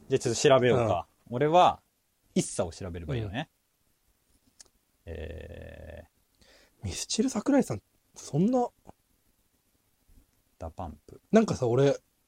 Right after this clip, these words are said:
Speaker 2: 音楽で言っちゃうかも。
Speaker 1: あ、いいよいいよ、もちろん。
Speaker 2: おー、なるほどね。答えが四十七ね。
Speaker 1: そう。
Speaker 2: うん。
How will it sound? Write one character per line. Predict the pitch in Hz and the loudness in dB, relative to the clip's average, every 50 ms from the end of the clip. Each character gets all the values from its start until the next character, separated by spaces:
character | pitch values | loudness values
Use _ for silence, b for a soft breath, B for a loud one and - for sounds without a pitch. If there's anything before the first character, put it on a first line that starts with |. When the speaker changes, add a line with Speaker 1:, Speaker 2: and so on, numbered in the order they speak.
| - | 4
Speaker 2:
音 | - 285 370 392 | 8 8 8 8
楽 | 302 151 - 139 | 6 4 4 2
で | 123 | 0
言 | 120 | 0
っ | - | 0
ち | - - | 4 2
ゃ | 120 | 2
う | - | 2
か | - | 2
も。 | 143 - _ _ - _ _ _ _ _ _ _ _ _ _ _ _ _ _ - | -8 -12 _ _ -20 _ _ _ _ _ _ _ _ _ _ _ _ _ _ 2
Speaker 1:
あ、 | 170 | 4
い | 202 | 6
い | 214 | 8
よ | 180 147 | 8 8
い | 143 | 6
い | |
よ、 | 120 107 | 4 2
も | 113 117 | 0 -2
ち | 107 - | -4 -4
ろ | 113 92 | -6 -6
ん。 | 80 - _ _ _ _ _ _ _ _ _ _ _ _ _ _ _ _ _ _ _ _ _ _ _ _ _ _ _ _ _ _ _ _ _ _ | -8 -12 _ _ _ _ _ _ _ _ _ _ _ _ _ _ _ _ _ _ _ _ _ _ _ _ _ _ _ _ _ _ _ _ _ _
Speaker 2:
お | - 139 127 127 123 123 120 120 117 113 110 110 104 107 | -2 2 4 6 6 8 6 6 4 2 2 0 -2 -4
ー、 | 107 | -4
な | 110 113 | -4 -4
る | 117 | -4
ほ | 107 117 | -4 -6
ど | 113 110 | -8 -8
ね。 | 110 117 185 _ _ _ _ _ _ - | -10 -10 -10 _ _ _ _ _ _ 0
答 | - 208 202 254 | 0 4 6 8
え | 220 | 8
が | 202 170 | 10 10
四 | 170 214 240 208 | 10 10 10 8
十 | 143 131 113 | 6 4 0
七 | 120 127 110 101 | 0 0 0 -2
ね。 | 95 113 151 - _ _ _ _ _ _ _ _ _ _ _ _ _ _ _ _ _ _ _ _ _ _ _ - | -2 -4 -10 -10 _ _ _ _ _ _ _ _ _ _ _ _ _ _ _ _ _ _ _ _ _ _ _ -8
Speaker 1:
そ | - - 202 - - - - - _ _ - - | 2 4 4 4 4 -2 -20 -20 _ _ -8 -4
う。 | 143 | -2
Speaker 2:
う | |
ん。 | 135 117 101 | -2 -2 -4